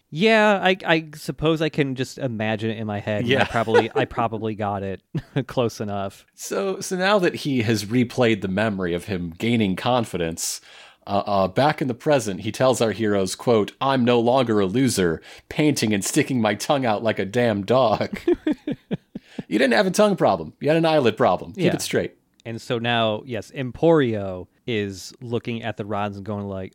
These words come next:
Speaker 1: "Oh, yeah, I know all about rods because, you know, me being a weird child who lives inside a prison until now, I've read tons of books. Nonfiction only, please." Uh, <laughs>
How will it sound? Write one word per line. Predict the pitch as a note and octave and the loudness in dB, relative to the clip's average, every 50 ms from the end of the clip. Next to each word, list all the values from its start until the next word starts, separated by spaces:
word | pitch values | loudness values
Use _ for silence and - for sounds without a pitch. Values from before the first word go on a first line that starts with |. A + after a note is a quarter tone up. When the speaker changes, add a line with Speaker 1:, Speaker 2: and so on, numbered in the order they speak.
| _ | _
Speaker 1:
"Oh, | - D#3 F3 E3 | 0 2 2 2
yeah, | C#3 A2+ G2+ F#2 F2+ F2+ - _ _ _ _ | 2 0 -2 -4 -6 -8 -12 _ _ _ _
I | C3+ D3+ D#3 | 0 2 2
know | D3 C#3 C3 B2+ A#2+ A#2 | 2 2 4 4 4 2
all | - - C#3 D3 C#3 | 2 4 4 4 4
about | A#2+ A#2 A2 G#2 G2+ | 4 2 -2 -2 -2
rods | G#2 G#2 G2+ G2+ G2 G2 F#2+ - | -4 -4 -2 -2 -4 -6 -8 -12
because, | - A2+ - - G#2+ G#2 G2 F#2 - - - _ _ | -14 -14 -8 -6 -6 -6 -6 -8 -12 -18 -20 _ _
you | - A2+ | -12 -12
know, | F#2+ F2+ F2+ F#2 - _ | -12 -12 -14 -14 -16 _
me | - A2+ A#2+ A#2 | -8 -6 -4 -2
being | G#2+ B2+ B2 A#2+ A#2 | -2 -2 -2 0 0
a | A2+ | -2
weird | A2 A2 A2+ G#2+ A2 G2 | -2 -2 -4 -4 -4 -4
child | - - B2 A#2+ A#2 A2 G#2 | -2 0 2 2 2 2 0
who | A#2 A2 | -4 -4
lives | G#2 A2 A2+ G#2+ G2 G2 - - _ _ _ | -4 -4 -4 -4 -6 -12 -18 -20 _ _ _
inside | B2+ A2 - B2 A2+ G#2 | -10 -4 -2 -2 -2 -2
a | F#2+ | 0
prison | - E3+ F3+ D3+ C#3 B2+ | 2 2 2 2 2 0
until | A2+ A2 G#2 - A#2 A2 G2+ | 0 0 -2 -4 -6 -6 -6
now, | G2+ G2+ G2 G2 F#2+ - _ _ _ _ _ - | -6 -6 -8 -8 -8 -10 _ _ _ _ _ 2
I've | F#3 G#3 F#3 C#3 | 2 2 2 2
read | C3+ C3+ C3+ C3 | 2 2 2 2
tons | - F3 G#3 A3 G3+ D#3 | 0 0 0 0 -2 -4
of | E3 C#3 A2+ | -6 -8 -6
books. | - C#3+ A#2+ G#2 - - - - - - _ _ - | -4 -4 -4 -4 -6 -10 -16 -20 -20 -20 _ _ -2
Nonfiction | B2+ D3 E3 D3+ - - F3+ E3+ - - D3 C#3 | 0 0 0 0 0 2 0 2 2 0 -2 0
only, | D3+ F3 F3+ E3+ D#3 C#3 B2 | 2 2 2 2 0 -2 -4
please." | - - C#3 B2+ C3 C3+ D3 C#3+ B2+ A#2 - - _ _ _ - - A#2 - - - | -2 -2 -2 0 2 2 2 0 -2 -6 -12 -16 _ _ _ -10 -6 -6 -6 -4 -2
Uh, | - B2+ B2 B2 B2 A#2+ A#2+ B2 - - - - - A4 - - _ - - _ _ | 2 4 6 6 6 6 6 4 4 2 2 2 -2 -4 -4 -4 _ -16 -16 _ _
<laughs> | D3 | -10